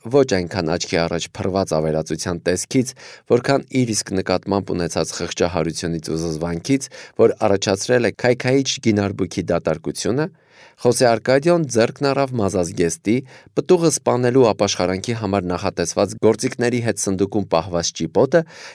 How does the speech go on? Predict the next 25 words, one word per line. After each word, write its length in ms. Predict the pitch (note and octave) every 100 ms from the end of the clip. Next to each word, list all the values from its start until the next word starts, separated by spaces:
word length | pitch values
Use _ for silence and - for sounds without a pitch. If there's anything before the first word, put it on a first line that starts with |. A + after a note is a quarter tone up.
| -
և 200 | A#2 B2+
խելագարի 500 | C3 B2+ A#2+ B2 C3+
նման 360 | B2+ A2+ G#2+ G2
ոռնալով, 580 | G2+ F#2+ F#2+ A#2 D3+ -
անխնա 480 | - C3 B2+ C3 A#2+
ճիպոտահարելով 960 | G2 F#2 F2+ F2+ F2+ F2 F2 G2+ C#3+ - - _
դուրս 220 | B2 D#3 D#3
վռնդեց 500 | F#2+ E2+ D#2 F#2+ -
տղաներին։ 580 | D2+ E2 D#2+ D2+ D2 - _ _ _ _ _ _ _ _ _ G2+
Նա 120 | A2+
մնաց 400 | G#2 F#2+ G2+ -
մենակ, 500 | E2+ E2 D#2+ - - _ _ _ -
ուժասպառ 520 | G#2+ A#2+ - D3+ D#3+
շնչահեղձ 680 | - A2+ - A2 C3 B2+ -
լինելով 560 | G2+ G2 G2 G2 A#2 -
ասթմայի 520 | G2 G2 - F#2+ F#2
նոպայից, 580 | F#2 F2+ F2+ D#2+ D#2+ - _ _ _ -
որ 140 | G2+ G2+
շարունակվեց 640 | G#2 G2+ G2+ - A#2 -
մի 160 | F#2+ F#2
քանի 320 | - F2 D2
օր։ 140 | A1 - _ _ _ _ _ -
Երբ 300 | F#2+ G#2 G2+
հազն 360 | G#2+ F#2 E2+ E2
անցավ, 420 | D#2 - C3 C3